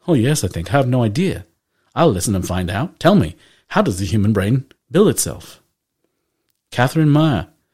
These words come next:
formerly head of Wikipedia, starts with this. "And my tenure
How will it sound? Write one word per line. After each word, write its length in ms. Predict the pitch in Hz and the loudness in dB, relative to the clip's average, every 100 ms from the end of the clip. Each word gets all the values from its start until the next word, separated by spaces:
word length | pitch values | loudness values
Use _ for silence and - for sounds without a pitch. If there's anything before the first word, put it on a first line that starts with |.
| _ | _
formerly 840 | _ - - - 143 156 165 160 156 | _ -20 -20 -2 2 4 4 4 2
head 240 | 110 143 | 0 0
of 100 | 117 | 0
Wikipedia, 920 | 113 139 127 - 190 202 113 80 90 - _ _ _ _ _ | 0 -2 -4 -4 -2 -2 -2 -4 -6 -10 _ _ _ _ _
starts 400 | - 135 135 - | -4 0 0 -2
with 140 | 131 | -2
this. 460 | 170 117 - - - _ _ _ _ _ _ _ _ - | -2 -2 -4 -8 -10 _ _ _ _ _ _ _ _ -8
"And 180 | 95 98 | -4 0
my 240 | 113 147 | 2 2
tenure 560 | 151 147 135 135 135 | 0 0 0 2 0